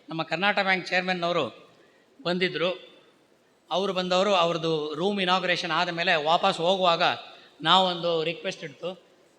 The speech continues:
"ಸರ್, ನಮ್ಮದು ಸೋಲಾರ್ ಘಟಕ ಆಗಲಿಕ್ಕಿದೆ, ಅದಕ್ಕೇನಾದರೂ ನೀವು ಕಂಪನಿಯವರು, ಕಂಪನಿ ಜನಗಳಿದ್ದೀರಿ, ನಮಗೆ ಹೆಲ್ಪ್ ಮಾಡಬೇಕು" ಅಂತ. ಅವ್ರು ಇಲ್ಲಿ ಮಾತಾಡಲಿಲ್ಲ. ವಾಪಸ್ ಹೋಗುವಾಗ ನನ್ನನ್ನು ಕರೆದು ನನ್ನ ಹತ್ರ ಹೇಳಿದರು,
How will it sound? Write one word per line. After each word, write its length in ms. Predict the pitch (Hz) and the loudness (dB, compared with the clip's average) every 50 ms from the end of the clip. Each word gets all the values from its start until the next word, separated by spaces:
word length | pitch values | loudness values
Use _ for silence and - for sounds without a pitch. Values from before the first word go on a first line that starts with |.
| _ _ - | _ _ -10
"ಸರ್, 120 | 165 165 | -6 -4
ನಮ್ಮದು 220 | 170 165 165 160 156 | -4 -4 -4 -6 -6
ಸೋಲಾರ್ 360 | - - 175 190 196 196 185 | -2 0 2 4 4 4 4
ಘಟಕ 220 | 170 170 160 165 | 2 -2 0 0
ಆಗಲಿಕ್ಕಿದೆ, 560 | 175 165 160 160 165 165 165 165 151 156 170 185 175 - - - - - - - - | 2 2 2 2 0 -2 -4 -4 0 0 0 0 0 -4 -10 -18 -20 -20 -14 -8 -6
ಅದಕ್ಕೇನಾದರೂ 540 | 147 165 156 - 175 180 185 180 180 180 175 | -6 -6 -4 -4 -2 0 0 0 -2 -4 -6
ನೀವು 320 | 170 160 156 156 143 139 | -8 -8 -10 -10 -12 -12
ಕಂಪನಿಯವರು, 960 | - - 160 165 160 175 170 175 170 165 160 156 147 135 123 - _ _ _ _ | -14 -16 -16 -14 -14 -12 -10 -8 -8 -8 -8 -8 -10 -12 -16 -20 _ _ _ _
ಕಂಪನಿ 520 | - 160 156 - 170 170 165 165 160 151 147 147 143 143 139 139 139 139 139 139 135 131 131 131 131 131 127 139 143 139 | -18 -16 -14 -12 -10 -8 -8 -6 -6 -8 -8 -8 -8 -8 -10 -10 -12 -12 -14 -16 -16 -16 -16 -18 -18 -18 -20 -20 -12 -6
ಜನಗಳಿದ್ದೀರಿ, 920 | 147 156 165 160 160 156 156 135 139 143 160 175 170 - - - - - - - | -2 0 0 2 2 0 0 0 0 0 0 -2 -2 -6 -14 -18 -20 -20 -18 -14
ನಮಗೆ 200 | 139 156 151 143 | -10 -4 -4 2
ಹೆಲ್ಪ್ 280 | 123 175 214 202 180 185 | 4 4 4 4 2 0
ಮಾಡಬೇಕು" 400 | 180 175 165 160 156 147 - 151 | 0 0 2 0 -2 -4 -4 -8
ಅಂತ. 160 | 135 123 117 107 95 - _ _ _ _ _ _ _ _ _ - | -8 -8 -8 -10 -10 -12 _ _ _ _ _ _ _ _ _ -4
ಅವ್ರು 180 | 175 190 180 | -2 -2 -2
ಇಲ್ಲಿ 180 | 180 202 220 226 | -2 -2 -2 0
ಮಾತಾಡಲಿಲ್ಲ. 560 | 208 190 202 196 214 196 185 180 165 147 143 160 180 196 190 - - - - - _ _ 135 | 0 0 2 2 2 2 2 0 -2 0 0 0 0 0 -4 -10 -18 -20 -20 -20 _ _ 0
ವಾಪಸ್ 340 | 156 190 196 214 208 - | 2 4 6 4 4 4
ಹೋಗುವಾಗ 420 | 175 180 214 240 226 226 214 214 220 214 196 165 156 165 160 - - - | 4 4 4 6 6 6 6 6 6 6 6 6 4 0 -4 -10 -14 -12
ನನ್ನನ್ನು 380 | 147 151 175 180 185 185 180 - | -10 -10 -8 -8 -8 -10 -8 -8
ಕರೆದು 240 | 185 208 233 208 226 | -8 -8 -8 -8 -12
ನನ್ನ 160 | 202 185 196 | -14 -14 -14
ಹತ್ರ 140 | 185 - 190 | -10 -6 -4
ಹೇಳಿದರು, 600 | 180 180 175 165 151 151 165 190 202 - _ | -4 -4 -4 -6 -8 -8 -10 -10 -10 -14 _